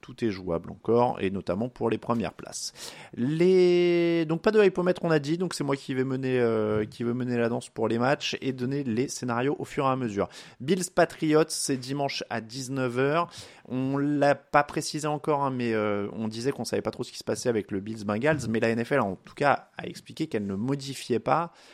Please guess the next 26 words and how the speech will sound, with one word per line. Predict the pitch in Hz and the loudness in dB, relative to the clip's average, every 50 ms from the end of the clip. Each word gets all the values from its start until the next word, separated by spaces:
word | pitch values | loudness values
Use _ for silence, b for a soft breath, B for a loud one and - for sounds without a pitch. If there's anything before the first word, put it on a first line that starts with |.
| B B B | B B B
le | - 107 101 101 101 101 98 98 | -8 -6 -4 -2 -2 -2 -2 -2
calendrier | - 120 113 107 101 110 131 151 | -2 -2 -2 0 0 -2 -2 0
de | 135 | -2
la | 104 | -2
semaine | - - 135 135 | -2 -2 -6 -6
dix-huit. | 127 127 120 104 92 - - - _ _ _ _ _ _ _ _ _ _ _ - | -4 -6 -6 -8 -8 -12 -12 -20 _ _ _ _ _ _ _ _ _ _ _ -20
Donc | - - _ | -20 -20 _
pour | - - 82 | -14 -14 -14
l'instant, | 87 98 - - 131 131 | -14 -16 -12 -10 -8 -8
a | 110 - | -8 -10
priori, | - - 90 87 90 95 117 135 - | -10 -10 -10 -10 -8 -8 -10 -10 -12
ce | - - | -14 -12
que | - 104 | -12 -10
vous | 95 98 95 | -10 -8 -8
entendez, | 95 87 - 104 98 113 139 151 B B B B B B B B | -8 -8 -6 -6 -4 -4 -4 -4 B B B B B B B B
ça | - 147 151 | -2 -2 0
ne | 143 | 0
bouge | 131 127 - - | -2 -6 -8 -4
pas. | - 82 87 | -2 -2 -2
Dimanche | 104 135 170 190 208 190 - | 0 -2 0 0 0 2 0
à | 170 | 0
dix-neuf | 151 147 147 139 147 151 143 139 151 | -2 -2 -6 -4 -2 0 0 2 2
heures, | 175 190 196 185 - | 2 2 2 0 0
le | 110 120 123 123 | -2 -2 -2 -2
Bills | 127 127 156 170 165 - - - | -2 -2 -4 -4 -4 -8 -4 -2
Patriots. | 147 131 - - - 120 - 80 - - - - | -2 -2 -2 -4 -6 -6 -6 -6 -8 -10 -12 -12